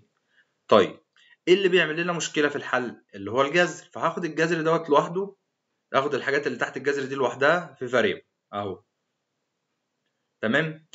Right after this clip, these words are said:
وأشوف أعمل if condition. لو لقيت إن ال-، ال-، الجذر دوت اللي هو ال-، الروت، تمام، لو لقيت الروت دوت مش بيساوي الابسوليوت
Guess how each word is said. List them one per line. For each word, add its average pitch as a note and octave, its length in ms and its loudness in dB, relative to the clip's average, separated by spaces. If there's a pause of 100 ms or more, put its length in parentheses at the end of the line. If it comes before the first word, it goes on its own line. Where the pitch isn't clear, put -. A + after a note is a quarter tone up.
(200)
وأشوف - 720 -2 (640)
أعمل D3+ 440 0
if - 40 -10
condition. A#2 460 -6 (440)
لو C#3 240 4
لقيت A3 320 -2
إن F#3+ 180 0
ال-، D3+ 300 0
ال-، A#2 920 0
الجذر A#2+ 460 4
دوت A2 300 -4
اللي G#2+ 120 -8
هو A2+ 120 -2
ال-، G#2+ 280 -6
الروت، G#2 540 -6 (2500)
تمام، G#2 220 2
لو A2+ 140 6
لقيت D#3 180 2
الروت C#3+ 320 -2
دوت G#2+ 380 2 (880)
مش F3 420 2
بيساوي D3+ 640 2
الابسوليوت B2 1600 0